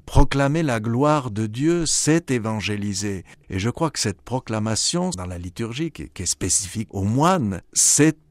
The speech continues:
pour nous une œuvre d'évangélisation. Dans une lettre, euh, de Jean-Paul deux qui s'appelle Orientale et Lumen, on dit que la vie du moine est suspendue à la parole de Dieu. Et je pense que c'est ce qu'on essaye de vivre. Pas de façon extraordinaire.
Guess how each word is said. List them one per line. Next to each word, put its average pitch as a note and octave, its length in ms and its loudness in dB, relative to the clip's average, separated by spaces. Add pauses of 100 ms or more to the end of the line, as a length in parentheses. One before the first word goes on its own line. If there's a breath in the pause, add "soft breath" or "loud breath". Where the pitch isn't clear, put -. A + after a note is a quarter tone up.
pour G#2 220 2
nous D#3+ 360 0
une G#2 220 2
œuvre B2+ 280 0
d'évangélisation. F#2 1120 -6 (160)
Dans A2 180 0
une A2 260 0
lettre, C3+ 360 0
euh, G2 380 -2
de F#2+ 100 -4
Jean-Paul G#2+ 440 -2
deux C3 320 -2
qui A2 120 -10
s'appelle F#2 280 -6
Orientale G#2+ 540 -4
et G2+ 80 -2
Lumen, A#2+ 680 -2
on G2+ 220 -4
dit A#2 360 -2 (180)
que B2 380 2
la G#2 100 -2
vie C3 160 2
du A#2+ 100 2
moine B2 300 0
est G#2 60 0
suspendue G#2 920 2
à D#2+ 80 -8
la E2+ 120 -8
parole F#2 340 -6
de E2+ 140 -8
Dieu. E2 320 -8 (140)
Et G2 140 -4
je G#2 140 0
pense D3+ 320 0
que A2+ 320 -2
c'est A2 160 -4
ce - 80 -2
qu'on G2+ 140 -4
essaye G2+ 320 -2
de G2 100 -4
vivre. F#2+ 500 -6 (120)
Pas D#3 180 6
de C3 80 -4
façon B2 540 0
extraordinaire. A2 960 -2